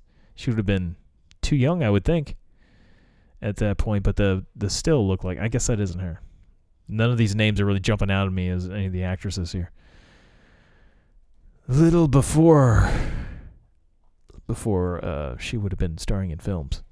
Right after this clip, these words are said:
But that one shot really did look like her. Maybe it was in part two. Wh-, what was part two about? <laughs> Uh, part two looks like shit. I don't think she's in that either. <laughs> That looks worse than the first, first one. It is very,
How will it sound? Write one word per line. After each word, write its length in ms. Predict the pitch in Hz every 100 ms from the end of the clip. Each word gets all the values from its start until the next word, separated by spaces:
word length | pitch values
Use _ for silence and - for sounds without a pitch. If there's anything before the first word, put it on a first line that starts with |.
| -
But 100 | -
that 100 | 160
one 120 | 185
shot 240 | - 151 107
really 160 | 113
did 80 | 104
look 160 | 107 -
like 160 | -
her. 140 | 95 90
Maybe 240 | 156 214
it 40 |
was 200 | 196 151
in 80 | 131
part 180 | 123 104
two. 160 | 101 85 - _ _ _ _ _ _ _ _ _ - -
Wh-, 180 | -
what 120 | - 82
was 100 | -
part 220 | 110 92
two 180 | 82 -
about? 300 | - - - -
<laughs> 60 | 107 - - - _ _ _ _ _ _ _ - - - - _ _ _ _ _
Uh, 420 | 107 101 98 95 95 - _ _ - - _ _ - -
part 220 | 127 110
two 100 | 113
looks 220 | 95 -
like 140 | 87 -
shit. 220 | 87 78
I 80 | 110
don't 120 | 110
think 140 | 117 101
she's 220 | 127 104
in 80 | 98
that 180 | 87
either. 220 | 92 - 117
<laughs> 240 | - - - - _ _ _ _ - - - - -
That 60 | 143
looks 180 | 127 117
worse 260 | 113 107
than 80 | 110
the 160 | 98 90
first, 300 | 98 92 - - _
first 280 | - 101 -
one. 100 | - - - _ _ _ _ -
It 160 | 113
is 140 | 110 107
very, 420 | 107 101 98